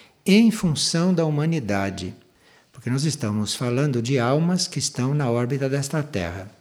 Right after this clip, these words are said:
Então, as almas que estão na órbita desta Terra vão formando este conceito, vão formando dentro de si esta ideia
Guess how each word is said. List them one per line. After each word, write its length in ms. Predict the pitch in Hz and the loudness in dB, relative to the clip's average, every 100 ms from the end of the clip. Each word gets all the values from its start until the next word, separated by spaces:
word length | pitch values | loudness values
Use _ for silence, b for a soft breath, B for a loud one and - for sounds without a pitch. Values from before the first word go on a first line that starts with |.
| B B B B 127 | B B B B -4
Então, 380 | 123 180 214 220 | 4 4 4 2
as 240 | 185 156 | 2 4
almas 400 | 143 120 104 104 | 4 4 0 -2
que 100 | - | -4
estão 460 | - - 135 107 101 | -8 -4 -2 -2 -2
na 240 | 110 156 | -2 0
órbita 460 | 127 113 98 107 110 | 0 0 -4 -4 -4
desta 320 | 107 107 131 | -4 -4 -6
Terra 500 | 123 185 175 117 95 - B B B B B _ | 0 2 2 0 -8 -12 B B B B B _
vão 380 | 104 - 135 147 | -20 -8 -2 -2
formando 920 | - 170 135 151 160 180 175 117 101 - - - | 0 0 2 2 4 4 4 2 -2 -8 -16 -8
este 220 | 123 - | -4 -4
conceito, 840 | 135 143 143 - 175 196 202 - 208 B - | 0 0 2 2 4 2 0 -6 -10 B -8
vão 180 | 131 143 | -2 0
formando 800 | 139 151 135 135 156 165 143 113 | 2 2 4 4 4 4 4 2
dentro 400 | 110 135 131 120 | 2 2 0 -4
de 120 | 117 | -2
si 500 | 110 - 156 170 170 B B - | 0 0 0 0 -2 B B -8
esta 300 | 110 - 135 | -8 -4 -4
ideia 580 | 123 123 147 185 196 | 2 4 4 4 2